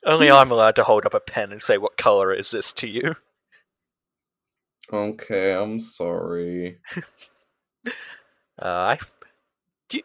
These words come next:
Speaker 1: I've, we've probably talked about it before, but do you fucking hate that as well when someone points at something and goes, "What color is this?"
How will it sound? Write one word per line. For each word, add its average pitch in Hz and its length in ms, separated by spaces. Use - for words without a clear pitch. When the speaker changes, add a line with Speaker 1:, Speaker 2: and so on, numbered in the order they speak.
Speaker 1:
I've, 151 220
we've 240 80
probably - 200
talked - 220
about 98 120
it - 80
before, 92 200
but - 160
do 277 80
you 294 80
fucking 202 380
hate 117 220
that 123 200
as 107 180
well 110 200
when 113 100
someone 110 380
points - 420
at - 100
something 113 300
and 110 80
goes, 107 180
"What 120 160
color 117 360
is 113 180
this?" - 420